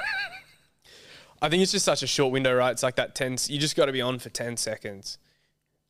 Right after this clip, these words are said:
There's more riding on that ten seconds. It's so cutthroat, that progression. But, I mean, I'd almost be more nervous going out for, you know, an eighty-minute game where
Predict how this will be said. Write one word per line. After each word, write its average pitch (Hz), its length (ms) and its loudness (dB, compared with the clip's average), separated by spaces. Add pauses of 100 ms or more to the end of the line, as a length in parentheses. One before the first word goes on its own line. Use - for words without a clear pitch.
There's 135 240 0
more 170 220 6
riding 143 380 2
on 160 80 4
that 160 180 2
ten 160 200 0
seconds. 151 440 0
It's 117 80 -4
so 143 140 0
cutthroat, 117 480 -4
that - 140 -4
progression. 147 640 -6
But, 131 180 -2
I 135 100 0
mean, 127 180 0 (240)
I'd 139 100 2
almost 165 280 4
be 165 80 2
more 135 220 4
nervous 127 340 2
going 120 200 0
out 113 180 0
for, - 140 -6
you 123 140 0
know, 117 80 2
an 113 80 0
eighty-minute 123 480 -2
game 113 640 -4
where 120 440 2